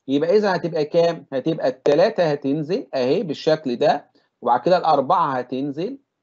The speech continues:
وخلاص العلامة القديمة دي خلاص اتلغت، الخمسة هتنزل، وبعد كده نضع الوضع العلامة العشرية الجديدة ما بين الخمسة والسبعة. يبقى الناتج بتاعي هيبقى كام؟ هيبقى سبعة صحيح،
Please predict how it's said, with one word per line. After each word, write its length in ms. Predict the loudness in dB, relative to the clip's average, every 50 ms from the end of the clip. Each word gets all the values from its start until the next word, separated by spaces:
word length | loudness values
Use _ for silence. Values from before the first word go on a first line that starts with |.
| _ _ _ _ _ _ _ _ _
وخلاص 760 | -2 2 2 4 4 2 0 0 2 2 4 4 2 0 -2
العلامة 440 | -4 -4 -2 -2 -2 -2 -2 -4 -4
القديمة 380 | -6 -6 -6 -6 -6 -6 -6 -6
دي 180 | -6 -6 -8
خلاص 300 | -6 -4 -4 -4 -4 -6
اتلغت، 460 | -8 -8 -4 -4 -4 -4 -4 -6 -8 _ -14
الخمسة 540 | -14 -8 -6 -4 -4 -4 -4 -2 -2 -2 -2
هتنزل، 500 | -4 -4 -4 -4 -4 -4 -6 -6 -6 -6 -2
وبعد 360 | 0 0 2 4 2 2 2
كده 180 | 0 0 -2
نضع 380 | 0 -2 -2 0 2 2 2 2
الوضع 400 | 2 2 2 0 2 2 0 0
العلامة 320 | 0 2 2 0 0 0
العشرية 400 | 0 0 0 -2 -2 -4 -4 -4
الجديدة 400 | -4 -6 -8 -8 -8 -6 -4 -2
ما 100 | -2 -2
بين 140 | -2 -2 -4
الخمسة 600 | -6 -6 -6 -4 -4 -4 -4 -2 0 0 0 0 -4 _ _ _ _ -6
والسبعة. 1000 | 0 2 4 4 4 2 0 -2 -6 -6 -6 -2 0 0 2 2 0 -2 -2 -6 _ _ _ _ -4
يبقى 200 | -2 0 0 0
الناتج 360 | 0 0 -2 -2 -2 -4 -4
بتاعي 280 | -2 0 2 2 2
هيبقى 220 | 2 0 0 -2 -2
كام؟ 320 | 0 2 0 0 0 -2
هيبقى 300 | -6 -8 -6 -6 -6 -6
سبعة 400 | -2 0 2 2 4 4 2 2
صحيح، 560 | 0 -2 -6 -6 -4 -4 -2 -2 -4 -4 -6